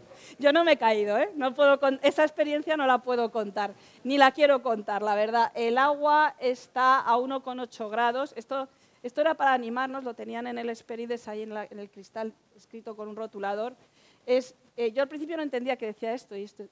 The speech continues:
"tiempo de hombre al agua". Y significa que la temperatura del agua está a uno con ocho y el tiempo de vida son diecisiete minutos. O sea que esta, esto es, este es el momento quizás más tenso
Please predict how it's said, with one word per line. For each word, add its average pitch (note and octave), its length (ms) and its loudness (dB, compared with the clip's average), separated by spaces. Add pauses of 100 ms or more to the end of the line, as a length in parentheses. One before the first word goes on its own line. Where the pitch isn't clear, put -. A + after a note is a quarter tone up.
"tiempo C4 280 -8
de B3+ 80 -4
hombre B3 220 -6
al G3+ 80 -4
agua". F3 360 -8 (640)
Y G#3 100 -14
significa A3 500 -8
que G#3 80 -12
la G#3 80 -4
temperatura G#3+ 400 -8
del C#4 80 -6
agua C#4 180 -4
está A#3+ 140 -14
a - 20 -14
uno C4 140 -14
con C4 120 -16
ocho B3 220 -16
y A3 80 -8
el G#3 60 -10
tiempo A3 200 -14
de A3+ 60 -8
vida A3+ 140 -6
son A3 160 -16
diecisiete F#3+ 460 -16
minutos. F3+ 520 -20 (840)
O - 40 -20
sea G#3+ 120 -8
que A3 280 -8
esta, B3 320 4
esto C4+ 380 -2
es, D4 280 0
este D4+ 220 -2
es F4 120 -6
el D4 100 2
momento C#4 880 -2
quizás B3 260 -10
más B3+ 220 -10
tenso D#4+ 440 -6